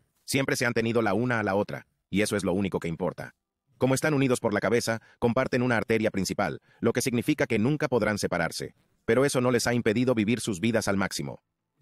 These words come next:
Tienen sus propios cerebros y cuerpos, y han aprendido a adaptarse a su situación única.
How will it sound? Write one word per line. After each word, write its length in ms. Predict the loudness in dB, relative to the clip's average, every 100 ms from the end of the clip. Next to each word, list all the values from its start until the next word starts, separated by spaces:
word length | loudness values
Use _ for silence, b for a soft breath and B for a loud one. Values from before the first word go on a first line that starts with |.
| 0
Tienen 240 | 2 2
sus 160 | 0 0
propios 320 | 0 2 0
cerebros 460 | 2 2 2 -2
y 40 | -2
cuerpos, 560 | 0 0 -2 -8 -12 -18 _
y 100 | 0
han 80 | 0
aprendido 480 | 2 2 2 2 2
a 80 | 2
adaptarse 540 | 0 0 -2 -2 -2
a 40 | -4
su 120 | -4
situación 500 | -4 -2 -2 0 2
única. 440 | 2 0 -4 -12